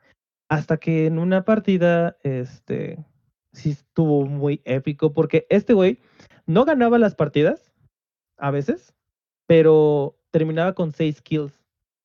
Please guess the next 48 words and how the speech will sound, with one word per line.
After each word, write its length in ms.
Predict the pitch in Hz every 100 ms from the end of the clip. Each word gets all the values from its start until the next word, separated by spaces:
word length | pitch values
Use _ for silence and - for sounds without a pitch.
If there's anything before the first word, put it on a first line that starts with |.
| _ _ _
Entonces, 540 | 147 147 156 151 160 156
pues, 380 | 147 131 - _ _ _ _
no 180 | 139 165
se 140 | 190
iba, 520 | 196 156 139 123 117 123
no 120 | 175
se 120 | 202
iba 120 | 160
en 80 | 135
ceros 280 | 202 269 156
el 100 | 123
güey, 180 | 143 139
o 80 |
sea, 340 | 123 131 110 131 _ _ _ _
puede 200 | 175 196
que 100 | 185
no 60 |
haya 100 | 180
quedado 380 | 190 165 160 165
en, 340 | 147 131 143 147
en 160 | 135 139
primer 280 | 139 143
lugar, 380 | 180 156 160 247 -
pero 320 | 135 123 -
se 120 | -
lleva 180 | 151 190
los 160 | 190 147
dos 160 | 185
puntos 380 | 185 208 208 220
del 160 | 170 151
segundo 320 | 147 160 202
lugar 360 | 202 190 240 - _ _ _ _ _ -
y 120 | 135
se 160 | 139
lleva, 440 | 131 139 147 143 127
este, 580 | 127 127 _ - 135 139
sus 180 | 143
seis 260 | 139 147 131
kills. 400 | - 165 139 -
Entonces, 580 | - 143 151 147 170 175 _ _ _ _ _
cuando 260 | - 156 156
terminaba 320 | 160 160 196
la 120 | 208
partida, 440 | 185 175 175 175 180
resultaba 480 | 160 143 143 143
que 120 | 147 143
este 180 | 143
güey, 400 | 147 143 139 180